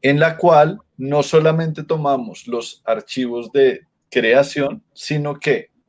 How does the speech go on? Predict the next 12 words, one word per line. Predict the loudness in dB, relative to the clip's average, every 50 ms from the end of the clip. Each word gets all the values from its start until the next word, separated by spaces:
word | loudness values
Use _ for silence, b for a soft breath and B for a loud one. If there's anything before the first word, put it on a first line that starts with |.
| _ _ _ _ _ _
pusimos | -10 -10 -8 -6 -6 -6 -6 -8 -10 -12 -12 -16 _
o | 2 2 2
equiparamos | 4 2 -4 0 2 4 4 6 4 4 2 -2 -6 -10 -12 -16 b b b b b b b b
el | 4 4 4 4 2
lugar | -2 -2 2 4 4 6 6 4
o | 2 0 -2
el | -4 -4
rol | 2 4 4 4 4 0
del | -4 -4 0 2
artista | 2 2 0 -4 -6 -6 -6 -8 -6 -8 -8 -8 -8 -12 _ _ _ _ _ _ _ _ _
con | 0 0 0 2
el | 0 -2 -4 -4 -8 -12